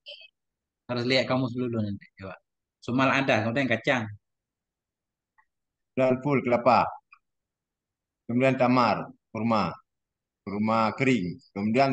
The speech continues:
Speaker 2: zabib, buah zaitun. Zabib apa? Kalau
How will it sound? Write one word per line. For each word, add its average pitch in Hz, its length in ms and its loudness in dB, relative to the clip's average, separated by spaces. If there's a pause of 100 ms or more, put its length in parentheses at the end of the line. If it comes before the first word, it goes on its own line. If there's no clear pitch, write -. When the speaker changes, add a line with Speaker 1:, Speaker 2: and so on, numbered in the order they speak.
Speaker 2:
zabib, 120 320 2 (480)
buah 110 220 -4
zaitun. 120 380 -2 (3750)
Zabib 156 320 2 (120)
apa? 156 160 0 (140)
Kalau 127 220 4